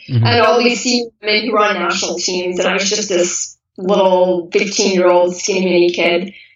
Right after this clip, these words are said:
Speaker 2: And I placed really well against them. I didn't, I didn't really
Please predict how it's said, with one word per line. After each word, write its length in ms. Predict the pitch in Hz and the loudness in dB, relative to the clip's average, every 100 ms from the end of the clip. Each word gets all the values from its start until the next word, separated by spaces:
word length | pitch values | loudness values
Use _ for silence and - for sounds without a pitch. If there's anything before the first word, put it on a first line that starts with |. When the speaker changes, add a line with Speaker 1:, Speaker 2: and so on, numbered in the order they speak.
| _ _ _ _ _ - | _ _ _ _ _ -4
Speaker 2:
And 880 | 247 233 220 214 214 208 208 208 - | 0 2 2 2 0 0 -2 -4 -2
I 560 | 220 208 208 208 208 214 | 2 2 2 0 -2 -4
placed 400 | 233 202 196 196 | -4 -4 -6 -4
really 480 | 208 202 196 196 180 | -2 0 -2 -4 -4
well 240 | 175 - | -4 -4
against 400 | - - - - | -6 -8 -8 -8
them. 280 | - - - | -6 -8 -8
I 340 | - - 196 185 | -12 -4 -2 2
didn't, 380 | 214 208 185 - - - | 2 2 -2 -8 -10 -2
I 140 | 220 | 2
didn't 180 | 214 214 | 2 4
really 600 | 214 202 196 190 185 190 | 2 2 0 -2 -6 -12